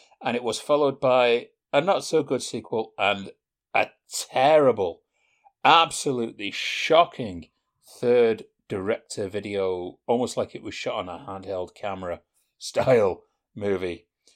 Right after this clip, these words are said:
That, uh, I, I guarantee you say that to Jonas Barnes,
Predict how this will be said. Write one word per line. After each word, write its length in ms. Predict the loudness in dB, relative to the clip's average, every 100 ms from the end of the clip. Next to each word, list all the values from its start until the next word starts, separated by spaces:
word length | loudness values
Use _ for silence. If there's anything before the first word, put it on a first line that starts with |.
| _ _ _ _
That, 400 | -6 -4 -4 -6
uh, 340 | -4 -2 0 -2 -6
I, 300 | -8 -6 -8
I 40 | -2
guarantee 360 | -2 -2 -6
you 220 | -8 -8
say 260 | -8 -4 -4
that 220 | -2 -6
to 120 | -8 -12
Jonas 420 | -6 -6 -6 -12
Barnes, 520 | -6 -4 -4 -8 -16